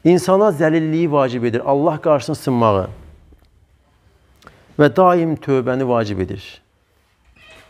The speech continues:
Və özünün hər hansı bir dərəcə, səviyyəyə çatdığını görmür. Daim insan öz eyblərini fikirləşdikcə, öz günahlarını fikirləşdikcə, dünənini fikirləşdikcə, nəyə etmişəm,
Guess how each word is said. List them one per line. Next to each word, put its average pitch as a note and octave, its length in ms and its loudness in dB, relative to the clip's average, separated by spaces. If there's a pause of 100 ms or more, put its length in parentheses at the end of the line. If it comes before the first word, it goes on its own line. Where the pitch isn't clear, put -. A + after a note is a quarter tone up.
(180)
Və F3 140 6
özünün F#3+ 640 0 (480)
hər E3+ 180 2
hansı F3 300 -4
bir F#3 240 -2
dərəcə, D#3+ 560 0
səviyyəyə E3 640 -2
çatdığını E3 680 -2
görmür. C#3 540 0 (760)
Daim F3+ 260 6
insan E3+ 280 -2
öz F3 160 0
eyblərini E3 600 2
fikirləşdikcə, D#3 840 -2
öz E3 180 0
günahlarını D3+ 840 2 (680)
fikirləşdikcə, D#3+ 800 0
dünənini E3 520 2
fikirləşdikcə, E3 680 -2
nəyə F3 360 2
etmişəm, D3 500 -2